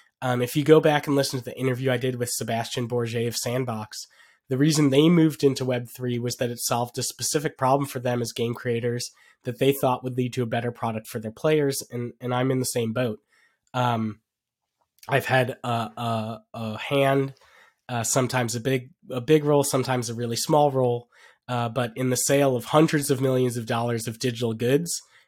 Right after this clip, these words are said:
that players don't own. And I believe all those same games will be dramatically better for players when they do own their assets, can trade them, can sell them to other people.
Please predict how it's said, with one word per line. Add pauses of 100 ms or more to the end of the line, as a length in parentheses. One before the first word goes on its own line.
that
players
don't
own. (460)
And
I
believe
all
those
same (220)
games
will
be
dramatically
better
for
players
when
they
do
own
their
assets,
can
trade
them,
can
sell
them
to
other
people.